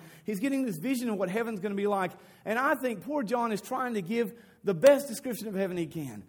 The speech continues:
I think he's trying to use the most beautiful imagery he can come up with. These gates, uh, streets of gold and gates of pearl, and, and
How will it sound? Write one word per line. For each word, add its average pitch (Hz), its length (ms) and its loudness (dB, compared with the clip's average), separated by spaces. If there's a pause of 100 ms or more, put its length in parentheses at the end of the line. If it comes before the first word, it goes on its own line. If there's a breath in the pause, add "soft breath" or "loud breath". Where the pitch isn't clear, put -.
(160 soft breath)
I 277 100 0
think 294 160 0
he's 254 180 0
trying 262 200 0
to 233 80 -2
use 226 160 -2
the 220 80 -2
most 233 280 0 (800 soft breath)
beautiful 285 800 4
imagery 226 460 -2
he 208 100 -2
can 185 160 -8
come 196 160 -4
up 196 140 -2
with. - 180 -14 (300 soft breath)
These 208 160 -2
gates, 254 360 0
uh, 196 120 -4
streets 277 340 -2
of 180 200 -2
gold 220 520 4 (240)
and 185 160 -2
gates 247 300 2
of 196 160 -4
pearl, 240 520 -4 (460 soft breath)
and, 196 300 0
and 196 340 -2